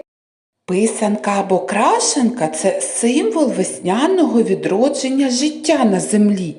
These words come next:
Яйця, що пофарбовані в один колір, як називаються, як ви думаєте? Правильно, це крашанки.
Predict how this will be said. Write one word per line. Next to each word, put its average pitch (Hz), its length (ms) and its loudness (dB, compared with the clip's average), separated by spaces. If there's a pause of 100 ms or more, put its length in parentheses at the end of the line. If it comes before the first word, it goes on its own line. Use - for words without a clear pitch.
(640)
Яйця, 254 480 0
що 302 240 0
пофарбовані 262 800 2
в 247 60 2
один 339 320 2
колір, 240 520 2 (140)
як 494 200 2
називаються, 190 720 2
як 381 280 4
ви 254 80 6
думаєте? 175 640 -2 (680)
Правильно, 330 920 2
це - 200 2 (300)
крашанки. 185 1080 2